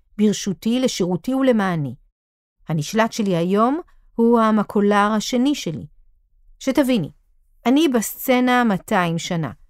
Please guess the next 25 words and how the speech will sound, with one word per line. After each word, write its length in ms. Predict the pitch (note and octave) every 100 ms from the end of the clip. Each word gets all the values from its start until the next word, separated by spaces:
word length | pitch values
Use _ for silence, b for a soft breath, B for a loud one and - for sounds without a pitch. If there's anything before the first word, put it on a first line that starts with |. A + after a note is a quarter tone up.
| _ _ G#3+
והיו 180 | A#3+
לי 120 | C4 C#4+
רק 180 | A#3
שני 260 | - - B3
מקולרים. 600 | B3 A#3 G#3 G#3+ G3+ B2+ D3+ - _ _ _
היו 120 | G3+ A3+
לי 160 | A#3
המון 260 | G3 G3+ B3+
נשלטים 520 | A#3+ - E3 D4 E4+
וגם 200 | G3+ E3
המון 220 | D#3 F#3+
נשלטות, 520 | G3+ - E3+ D#4 E4 G#3+
אבל 180 | F3+
לא 180 | F#3 A3+ C4+
קילרתי 540 | C4 G#3 G#3 B3 C#4
כמעט 400 | - G3 G3+ A3+ - _
אף 240 | F3+ E3 -
אחד. 280 | - D3 D3+ _ _ _ _ _ _ _ _ _ _
"וגם 300 | G3+ G3 G3
לבעלך 520 | D4+ A3+ F3 E3 B3 E4
יש 160 | D#4
נשלטת 480 | E4+ - E4 D#4+ E4+
משלו?" 360 | E4 - E4 F#4 - _ _ _ _ _ _ _
"נכון, 420 | G3 - F#3 D#3+ A#3 - _ _ _ -
הכל 340 | D#3+ - B3+